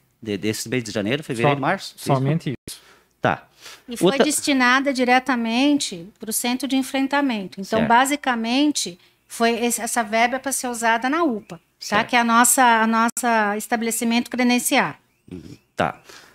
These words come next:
Speaker 1: E daí foi questionado aqui a respeito do, dos valores, né, que foi recebidos aqui, oito milhões, mais três milhões, das dotação oito cinco três, oito cinco quatro, oito cinco cinco e oito cinco nove. Isso aí, a gente, a gente entrou com um requerimento pedindo, ah, eu, eu gostaria de,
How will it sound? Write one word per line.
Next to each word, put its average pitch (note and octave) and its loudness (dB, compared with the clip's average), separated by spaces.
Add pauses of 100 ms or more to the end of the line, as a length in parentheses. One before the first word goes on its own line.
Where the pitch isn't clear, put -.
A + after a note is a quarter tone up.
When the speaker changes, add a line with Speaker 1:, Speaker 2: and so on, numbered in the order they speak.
(240)
Speaker 1:
E - -12
daí E3+ 4
foi A3+ 4
questionado F3+ 4
aqui D#3 2
a - 4
respeito D#3 2
do, A#2+ 2
dos G#2+ 0
valores, G2+ 2
né, A2 -2
que C#2 -12 (160)
foi - -4
recebidos F#2 -4
aqui, F2+ -4
oito G2+ 0
milhões, F2+ 0
mais E2+ -6
três G2 -4
milhões, G2+ -4
das F2+ -4
dotação G2 -6
oito F2 -4
cinco G2 -6
três, A#2 0
oito F2+ -6
cinco F#2 -10
quatro, B2+ -2
oito G#2 -4
cinco G#2 -8
cinco C#3 -4
e D3 2
oito C#3 -2
cinco D#3+ -4
nove. A#2 2 (840)
Isso - -2
aí, G3 6
a A#3+ 4
gente, G3+ 0
a E3+ 6
gente E3 2
entrou C3+ 2
com - -2
um A2 4
requerimento G#2 0
pedindo, D3 0
ah, D#3+ 4
eu, C3+ 2
eu C#3 4
gostaria D3 2
de, G2+ -2